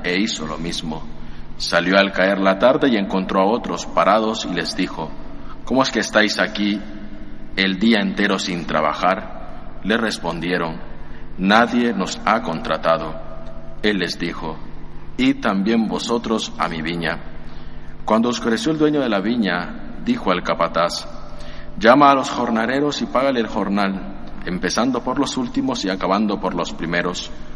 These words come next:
Vieron los del, los del tar-, de los del atardecer y recibieron un denario cada uno.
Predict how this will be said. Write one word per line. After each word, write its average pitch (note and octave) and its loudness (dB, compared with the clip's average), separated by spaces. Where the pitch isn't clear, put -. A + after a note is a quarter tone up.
Vieron G2 2
los F2 -6
del, E2+ -4
los F#2 -2
del E2+ -2
tar-, G2 2
de F#2 -2
los F#2 0
del F2+ 0
atardecer G#2 0
y - 0
recibieron A2 2
un G2 2
denario F2 0
cada D#2+ -2
uno. D#2+ -2